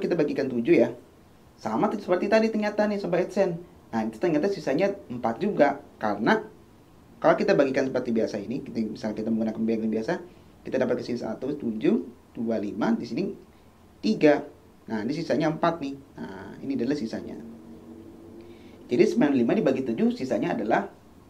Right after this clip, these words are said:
empat. Nah, sekarang satu lagi nih. Kalau untuk yang dibagi empat,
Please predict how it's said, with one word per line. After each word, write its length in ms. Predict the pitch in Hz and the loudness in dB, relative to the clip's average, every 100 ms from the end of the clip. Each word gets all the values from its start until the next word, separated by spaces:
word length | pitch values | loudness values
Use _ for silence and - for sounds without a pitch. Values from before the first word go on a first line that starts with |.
| - | -12
empat. 400 | 175 151 147 - - - - | 2 4 2 -2 -18 -20 -6
Nah, 240 | 117 202 | -4 -2
sekarang 560 | - - 233 208 220 - - - - - - - - - - - | -4 4 6 6 4 -2 -8 -20 -20 -20 -20 -20 -20 -20 -20 -20
satu 160 | - 110 | -10 0
lagi 240 | 120 180 | 4 4
nih. 140 | 175 - - - - - - - - | 4 0 -4 -16 -20 -20 -20 -20 4
Kalau 240 | 147 233 - | 8 8 8
untuk 320 | 180 185 175 | 4 2 2
yang 880 | 151 156 147 147 143 143 143 143 143 | 6 8 10 8 6 4 2 -2 -4
dibagi 320 | 123 123 139 | 0 2 2
empat, 320 | 208 131 - | 4 4 2